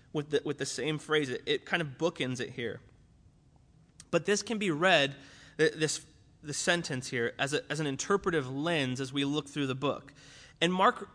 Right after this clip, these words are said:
it really makes it clear, Mark really wanted everyone to un-, know and understand and get it right about Jesus. What concerns Mark most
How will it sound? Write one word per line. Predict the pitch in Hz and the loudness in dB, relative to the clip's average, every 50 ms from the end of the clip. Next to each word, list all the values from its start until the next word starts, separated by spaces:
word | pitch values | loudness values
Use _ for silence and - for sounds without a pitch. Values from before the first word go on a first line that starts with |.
| - - | -2 0
it | 180 156 185 | 0 2 4
really | 196 233 233 214 | 6 6 6 6
makes | 214 208 - | 4 2 -2
it | - | -2
clear, | - - 220 185 | 0 2 2 4
Mark | 160 147 160 175 196 - | 4 6 6 4 4 4
really | 165 156 156 175 196 202 202 185 | 2 -2 2 4 4 4 4 2
wanted | 156 156 156 160 156 147 - | 0 0 0 0 0 0 0
everyone | 131 143 151 170 175 180 196 196 196 202 208 214 202 - - - - - - - - | 0 0 2 0 0 0 0 0 0 0 -2 -4 -6 -8 -12 -20 -20 -20 -20 -12 -6
to | - 180 156 151 - - | -2 -2 -2 -2 2 2
un-, | 175 180 175 185 | 4 4 4 6
know | 196 202 208 196 196 | 6 6 6 6 4
and | - 160 156 120 | 2 0 0 0
understand | 151 160 170 190 - - - 147 139 135 | 0 0 0 0 0 0 0 0 0 0
and | 131 131 131 135 | 0 -2 0 4
get | 143 147 | 4 4
it | 170 170 - | 4 2 0
right | 147 127 120 120 120 123 - - - - - - _ _ _ _ _ - - - - - | 0 0 0 -2 -2 -6 -8 -12 -18 -20 -20 -20 _ _ _ _ _ -20 -20 -20 -12 -10
about | 131 127 127 127 123 - | -4 0 2 2 2 0
Jesus. | 117 120 117 113 113 104 104 82 - - - - - - - - - - - - | -4 -6 -6 -6 -6 -6 -8 -10 -10 -10 -12 -12 -14 -18 -20 -20 -20 -20 -4 -2
What | 147 170 - | 0 0 2
concerns | - 190 175 - - - 208 214 226 220 202 | 0 0 0 2 2 4 4 4 4 2 2
Mark | 202 185 185 175 156 - 165 | 2 4 6 6 6 6 4
most | 160 165 170 156 135 123 123 123 - - - - | 2 2 4 4 4 4 2 0 -4 -8 -12 -14